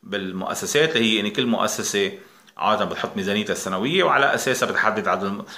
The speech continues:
بناءً على حاجاتها بتحدد عدد الموظفين وكلفة الموظفين وهالأمور من هالنوع. هلا في كتير كونسبت بيطرح من فترة لفترة. آه، هيدا الشيء أنا وقت كنت أشتغل من تقريبًا <laughs> عشرين ثلاثين سنة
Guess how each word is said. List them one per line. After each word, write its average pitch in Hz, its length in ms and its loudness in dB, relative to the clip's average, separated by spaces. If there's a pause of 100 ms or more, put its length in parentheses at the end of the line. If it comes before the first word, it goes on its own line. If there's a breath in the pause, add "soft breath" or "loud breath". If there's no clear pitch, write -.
(120)
بناءً 117 340 2
على 98 220 4
حاجاتها 135 480 2
بتحدد 113 320 0
عدد 98 200 0
الموظفين 107 580 0
وكلفة 120 440 -2
الموظفين 113 720 0 (480 loud breath)
وهالأمور 95 580 -2
من 87 100 -8
هالنوع. 67 360 -10 (1500 soft breath)
هلا 139 300 2
في 175 140 2
كتير 208 240 4
كونسبت 190 380 4
بيطرح 139 340 0
من 135 80 0
فترة 110 300 0
لفترة. 160 640 2 (500 loud breath)
آه، 110 680 6
هيدا 131 240 4
الشيء 131 540 2
أنا 131 120 4
وقت 113 180 4
كنت 113 260 -2
أشتغل 107 480 0
من 98 240 -4
تقريبًا 98 800 0
<laughs> - 340 -6
عشرين - 360 -2
ثلاثين 107 260 -4
سنة 104 340 -2